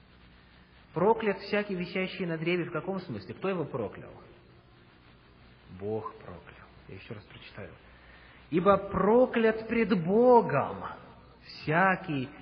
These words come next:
висящий на древе», поэтому на следующий день не оставляй, сними, не скверняй земли. Дело в том, что по закону Ветхого Завета, даже если бы Христос был повинен в богохульстве,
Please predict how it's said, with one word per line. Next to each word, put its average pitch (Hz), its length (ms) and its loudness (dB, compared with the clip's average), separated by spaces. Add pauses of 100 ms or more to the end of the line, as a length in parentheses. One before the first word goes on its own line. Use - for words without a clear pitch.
висящий 160 840 0
на 147 100 -2
древе», 226 260 2
поэтому 233 440 4 (340)
на 208 180 0
следующий 269 400 -2
день 247 160 0
не 240 100 2
оставляй, 208 680 -4 (800)
сними, 156 520 -4
не 139 160 -6
скверняй 170 580 -6 (140)
земли. 123 360 -8 (1300)
Дело - 160 0
в - 20 -12
том, 285 160 -2
что 240 100 -2
по 202 140 -2
закону 202 720 2
Ветхого 143 480 -4
Завета, 165 420 0
даже 220 280 2
если 214 180 -6
бы 190 140 -4
Христос 185 340 0
был 220 440 2
повинен 170 560 0
в 127 60 -8
богохульстве, 131 960 -2